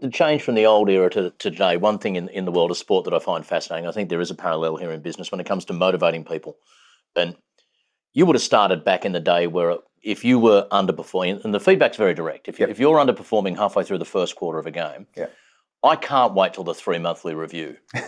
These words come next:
Speaker 1: to
Speaker 2: <laughs>
Speaker 1: raise that with you. You need to know
Speaker 2: Yeah.
Speaker 1: directly. But there
Speaker 2: Yeah.
Speaker 1: used to be a time where the way to do that was the good old-fashioned coaching spray,
Speaker 2: Yeah.
Speaker 1: and in front of the rest of the group of players,
Speaker 2: Yeah.
Speaker 1: line you up and
Speaker 2: <laughs>
Speaker 1: between the eyeballs,
Speaker 2: Yeah.
Speaker 1: question your attitude,
Speaker 2: Yeah.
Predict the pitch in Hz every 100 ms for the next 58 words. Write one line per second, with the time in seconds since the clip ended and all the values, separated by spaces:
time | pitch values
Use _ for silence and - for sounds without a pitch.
0 | 113 104 - 82 82 82 78 - 82 87
1 | 135 139 104 98 85 85 87 92 90 80
2 | 98 104 120 98 - 110 98 - 104 98
3 | 95 90 95 120 117 82 95 87 82 139
4 | - _ _ _ _ _ - 87 101 117
5 | 123 110 98 104 92 92 85 92 90 -
6 | 80 - - - - 113 143 82 - _
7 | - 202 180 - 110 95 90 117 131 117
8 | 101 98 87 - 90 90 95 87 101 131
9 | 139 117 95 95 92 90 92 - 117 120
10 | 101 92 98 92 85 110 220 - 90 71
11 | _ _ _ - - 120 - 104 92 95
12 | 131 135 - 131 127 127 120 113 95